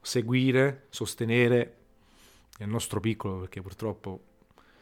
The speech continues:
spesso possiamo fare ben poco, ma comunque parlarne già è qualcosa, e questo appunto non toglie che le cause si possono sposare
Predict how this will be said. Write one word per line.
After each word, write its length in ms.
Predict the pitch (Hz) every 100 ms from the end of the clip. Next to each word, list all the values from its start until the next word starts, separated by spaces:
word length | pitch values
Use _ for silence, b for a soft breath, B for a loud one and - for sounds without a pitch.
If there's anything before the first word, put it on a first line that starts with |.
| b b
spesso 360 | - 117 - 101
possiamo 280 | 95 107
fare 200 | 101 104 104
ben 220 | 117 110
poco, 360 | 113 101 -
ma 180 | 95 98
comunque 380 | - 113 110 107
parlarne 500 | 98 104 110 107 104
già 120 | 107
è 80 | 104
qualcosa, 600 | - 135 - 104 101 135 131 B B B B B B -
e 100 | 117
questo 320 | 156 - 113
appunto 340 | - 135 123
non 180 | 127 147
toglie 320 | 110 113 127
che 100 | 120
le 100 | 110
cause 340 | 107 110 117 139
si 80 |
possono 300 | 107 101 113
sposare 760 | 107 - 110 104 104 113 113